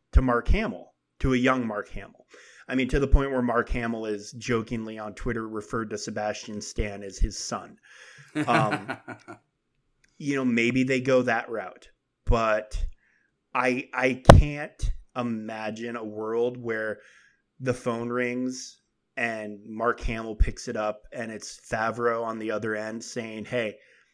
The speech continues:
Speaker 1: you wanna come spend a day filming a little Luke Skywalker scene where we de-age you?"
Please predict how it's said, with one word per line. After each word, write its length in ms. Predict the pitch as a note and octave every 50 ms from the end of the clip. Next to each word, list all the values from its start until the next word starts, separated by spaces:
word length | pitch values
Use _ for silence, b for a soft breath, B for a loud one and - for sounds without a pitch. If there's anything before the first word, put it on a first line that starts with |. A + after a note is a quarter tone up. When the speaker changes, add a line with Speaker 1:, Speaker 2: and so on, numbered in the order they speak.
| b b b _ _ _ _ _ -
Speaker 1:
you 160 | C3 A#2 A#2+
wanna 240 | A#2+ A#2+ A#2+ A#2+ A#2
come 200 | A#2+ - B2 A#2+
spend 340 | - - - C3+ B2+ B2 B2
a 20 | A#2+
day 260 | A#2 A#2+ A#2 A#2 A#2
filming 400 | A#2 - C3 A#2+ A#2 A#2+ A#2+ A#2
a 40 | A#2 A#2
little 540 | A#2 A#2 A#2 A#2 A2+ A2+ A2 A2 A#2+ - - -
Luke 280 | B2+ A#2+ B2 A#2+ -
Skywalker 640 | - - - A2 A2 A2 A2+ A#2+ A2+ A2+ - - A#2 -
scene 320 | - - B2 A#2+ A#2+ B2
where 180 | A#2+ A#2 A2+ G#2+
we 180 | G#2+ A2 A2
de-age 500 | A2 A2 A2 A2 A2 G#2+ G#2+ A2 A2 A2
you?" 300 | A#2 A#2+ B2 B2 B2 B2